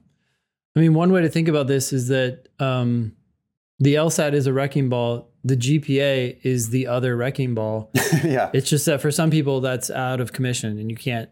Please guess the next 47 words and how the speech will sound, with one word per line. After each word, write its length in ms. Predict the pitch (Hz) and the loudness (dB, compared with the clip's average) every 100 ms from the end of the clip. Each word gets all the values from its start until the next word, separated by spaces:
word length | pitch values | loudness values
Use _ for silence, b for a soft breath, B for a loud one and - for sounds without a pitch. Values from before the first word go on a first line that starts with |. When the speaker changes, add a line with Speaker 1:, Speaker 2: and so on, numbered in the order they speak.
| _ - | _ -6
Speaker 1:
do 140 | 123 123 | -2 0
anything 260 | 117 113 110 | -2 -4 -6
about 220 | 101 104 | -6 -6
it 60 | 104 | -8
anymore. 360 | 104 104 101 | -8 -8 -10
It's, 300 | 107 - - | -8 -8 -8
it's 400 | 113 - - - - _ _ | -8 -8 -10 -12 -20 _ _
been 140 | 113 110 | -2 0
sold 420 | - 110 98 95 | -2 -2 -4 -6
or 60 | 98 | -8
something 300 | - 104 104 | -8 -8 -10
like 220 | 95 95 | -12 -12
that. 200 | 98 90 | -14 -14
It's, 160 | 95 - | -8 -2
Speaker 2:
Yeah, 140 | 160 | 0
your 100 | 117 | 2
Speaker 1:
it's 80 | 117 | 0
Speaker 2:
first 320 | - - 90 | 0 0 -2
Speaker 1:
done. 160 | 104 107 | -4 -2
Speaker 2:
wrecking 320 | 120 120 120 | -2 -2 -2
ball 180 | 110 104 98 | 0 0 0
broke 260 | 104 101 | -2 -2
down, 400 | 101 98 82 85 | -4 -4 -6 -8
and, 540 | - 98 90 87 87 - _ 117 | -8 -6 -6 -6 -8 -12 _ -6
but 320 | 98 - - | -4 -4 -6
yeah, 260 | 117 78 - b b - | -4 -4 -8 b b -4
Noah's 320 | 123 165 120 | 0 0 0
got 280 | 123 104 85 | 0 -2 -2
both 240 | 120 135 | -2 -2
wrecking 280 | 98 87 95 | -4 -6 -6
balls 260 | 87 76 80 | -4 -6 -6
going. 400 | 90 76 69 80 _ _ _ - | -8 -8 -10 -14 _ _ _ -4
Speaker 1:
Yeah. 240 | 123 110 - _ - | -2 -2 -8 _ -6
Speaker 2:
And, 300 | 101 92 90 | -4 -4 -4
uh, 160 | 87 | -2
Speaker 1:
So 60 | - | 0
Speaker 2:
yeah, 60 | 139 | 4
Speaker 1:
you 40 | |
can, 60 | 170 | 6
Speaker 2:
that's 420 | 180 165 151 - B B B | 4 4 0 0 B B B
Speaker 1:
<laughs> 280 | B _ _ | B _ _
don't, 220 | 139 143 143 | -4 -4 -6
yeah, 200 | 127 101 95 | -8 -8 -8
don't 180 | 120 120 | -8 -6
waste 280 | 117 107 - | -6 -8 -10
it. 140 | - b b b b _ | -18 b b b b _
Speaker 2:
Okay. 140 | - | -8